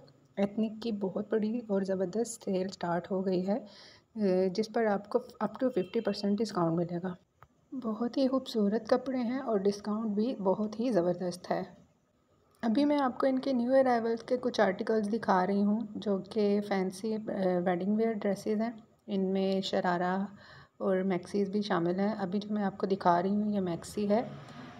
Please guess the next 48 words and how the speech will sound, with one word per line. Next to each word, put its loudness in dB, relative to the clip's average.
Fancy 2
maxi -2
है, 4
बहुत 0
ही 0
ज़बरदस्त, 0
बहुत 2
ही 0
प्यारी 4
और 4
बहुत 2
ही 0
decent 2
सा -2
कलर 2
है। 0
नाइनटीन 0
हंड्रेड 2
नाइन 0
नाइंटी 0
का -2
ये -2
article -4
है -2
और 4
अभी 0
ये 2
sale 2
prices 2
नहीं 2
हैं, 0
ठीक -6
है, 0
Discount 0
prices 0
नहीं 2
हैं। -2
अभी -4
मैंने 2
आपके -2
साथ 0
इनकी 2
actual 0
price 2
share 0
किया, -2
क्योंकि -2
आज -2